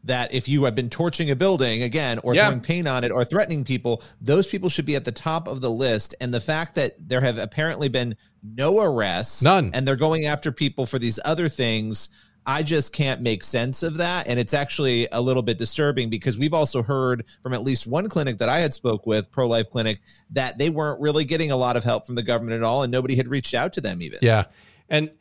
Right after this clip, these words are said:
Speaker 2: and then when you look at, and specifically in the Hawk case, which we have more details on than we do on this other case in Tennessee,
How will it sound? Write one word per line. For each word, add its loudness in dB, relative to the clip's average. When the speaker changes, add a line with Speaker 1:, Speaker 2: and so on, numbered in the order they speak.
Speaker 2:
and 2
then 2
when 2
you 2
look 0
at, 0
and -4
specifically -4
in 0
the -2
Hawk 0
case, -6
which -4
we -2
have 0
more 0
details -2
on -2
than -6
we -6
do -2
on -2
this -6
other 0
case -4
in -8
Tennessee, -4